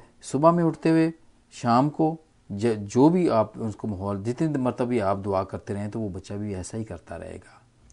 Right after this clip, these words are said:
क्योंकि वो फिर उसके दिल पे नक्श हो जाएगा, जो भी आपने पहले इस्तिशना में कहा था ना, वो बात सारी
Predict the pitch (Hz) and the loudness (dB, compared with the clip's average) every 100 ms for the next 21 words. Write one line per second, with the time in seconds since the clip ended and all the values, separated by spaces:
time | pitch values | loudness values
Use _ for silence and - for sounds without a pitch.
0 | - 117 120 117 135 135 131 113 - 117 | -14 -10 -6 0 -2 -2 -4 -4 -6 -6
1 | 104 104 - _ _ _ 120 123 123 98 | -4 -6 -8 _ _ _ -2 0 0 0
2 | 127 - - 90 73 76 82 82 85 78 | -2 -4 -4 -4 -4 -10 -10 -8 -8 -8
3 | - 90 87 85 - 107 - 92 92 87 | -10 -12 -12 -12 -12 -14 -14 -12 -12 -10
4 | 85 - 135 202 196 165 120 - - 95 | -10 -6 -2 0 0 2 2 2 -2 -4